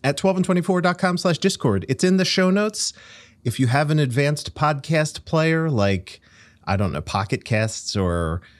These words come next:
uh, I don't know, uh, you could probably just tap your artwork and it'll take you to our Discord right away.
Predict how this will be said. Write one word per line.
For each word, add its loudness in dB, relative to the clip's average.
uh, -2
I 0
don't 0
know, 0
uh, 0
you 0
could 2
probably 0
just -2
tap -2
your 2
artwork 0
and 0
it'll -2
take -2
you -2
to -2
our -4
Discord -4
right -6
away. -8